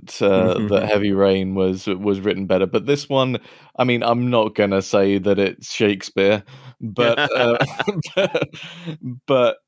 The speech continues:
Speaker 1: it, it gets at what it's trying to do.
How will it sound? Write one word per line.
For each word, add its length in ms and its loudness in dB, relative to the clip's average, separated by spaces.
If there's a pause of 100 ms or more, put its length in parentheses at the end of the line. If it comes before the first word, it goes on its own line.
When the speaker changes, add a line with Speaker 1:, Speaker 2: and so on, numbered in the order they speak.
(920)
Speaker 1:
it, 260 0 (760)
it 300 -4
gets 340 -2
at 140 0
what 180 0
it's 140 -6
trying 320 0
to 120 2
do. 260 0